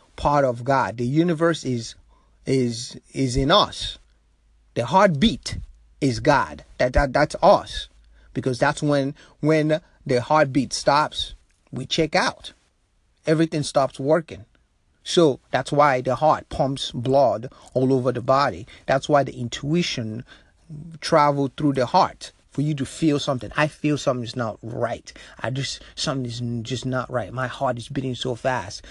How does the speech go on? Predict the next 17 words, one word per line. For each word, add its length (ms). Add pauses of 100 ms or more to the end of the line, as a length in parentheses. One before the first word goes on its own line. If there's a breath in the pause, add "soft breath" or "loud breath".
(160 loud breath)
My, 260
I 120
have 340
butterflies 540
all 180
over 240
me. 200 (960)
Those 160
are 40
intuition, 640
which 140
is 100
the 60
mind 300
of 140
God. 340 (440 soft breath)
So 480